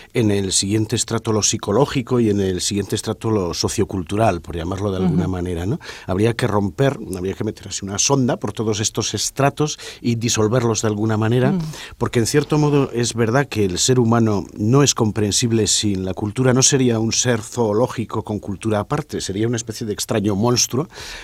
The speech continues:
Speaker 1: pero nuestra especie como tal es incomprensible sin la cultura. Esto lo decía además,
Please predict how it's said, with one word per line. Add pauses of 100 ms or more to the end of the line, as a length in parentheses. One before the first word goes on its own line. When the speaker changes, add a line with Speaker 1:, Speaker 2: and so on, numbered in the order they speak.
(120)
Speaker 1:
pero
nuestra
especie
como
tal
es
incomprensible (460)
sin
la
cultura. (360)
Esto
lo
decía
además,